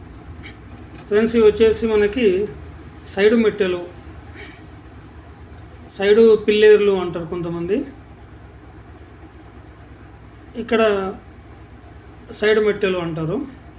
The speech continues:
ఇది వచ్చేసి ఒక మోడల్. దాని తర్వాత ఇందులోనే మనకి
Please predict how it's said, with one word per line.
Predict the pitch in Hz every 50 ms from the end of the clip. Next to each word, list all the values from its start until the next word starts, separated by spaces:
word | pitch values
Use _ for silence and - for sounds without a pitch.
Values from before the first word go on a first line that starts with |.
| - - - - - - - - - - - - - - - - - - - - - - - - - - - - - - - - - - - - - - - - - - - - - - - - -
ఇది | 202 190
వచ్చేసి | 190 185 220 214 202 208
ఒక | 202 202 190
మోడల్. | 175 165 160 156 151 156 196 269 - - - - - - - - - - - - - - - - - - - - - - - - - - - - - - - - - - - - - - - - - 190
దాని | 190 202 196
తర్వాత | 196 196 202 208
ఇందులోనే | 214 196 196 196 208 214 214 202 190 185 190 240 381 403 - - - -
మనకి | 185 190 180 156 170 170 160 156